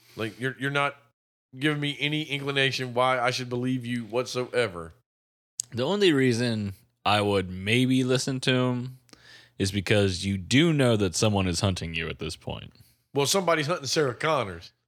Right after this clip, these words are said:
Speaker 2: And you're a Sarah Connor.
Speaker 1: Yeah. It's like, "Oh, shit."
Speaker 2: So something's going on.
Speaker 1: Like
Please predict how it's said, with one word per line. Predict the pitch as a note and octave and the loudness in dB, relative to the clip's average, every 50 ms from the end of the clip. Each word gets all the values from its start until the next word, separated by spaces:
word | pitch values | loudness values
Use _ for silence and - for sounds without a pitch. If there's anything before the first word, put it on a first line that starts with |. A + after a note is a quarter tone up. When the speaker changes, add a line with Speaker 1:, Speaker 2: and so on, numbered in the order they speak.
| _ _ | _ _
Speaker 2:
And | F#2 G#2 A2 | -2 0 4
you're | A2 A2+ A2+ A2+ A2+ | 6 6 8 8 6
a | G#2+ | 6
Sarah | - - G#2+ G#2 G2+ G2 | 4 4 4 4 4 4
Connor. | - C3 B2 A2+ - - | 4 2 2 2 4 4
Speaker 1:
Yeah. | F3+ E3+ D3 B2+ A2 | 4 4 4 4 2
It's | A2+ A2 - - | -2 -6 -12 -12
like, | - C3 A2+ A2 | -10 -8 -4 -2
"Oh, | C3+ C3 B2+ A#2 | -2 0 -2 -2
shit." | G#2+ - - C#3 B2+ C#3+ | -4 -6 -6 -4 -2 0
Speaker 2:
So | C3 F#2+ | 2 2
something's | - - D#3 F3+ F#3 C3+ B2 G#2 E2+ - | 2 4 4 2 4 2 0 0 0 -2
going | - E2+ F2 E2+ E2+ | -2 -2 0 0 -2
on. | E2+ E2+ E2+ F2 F2+ G#2+ A2+ _ _ _ _ _ - | -2 -4 -6 -6 -8 -10 -12 _ _ _ _ _ -4
Speaker 1:
Like | G2+ A#2 A#2+ A#2 | -2 -2 -2 -2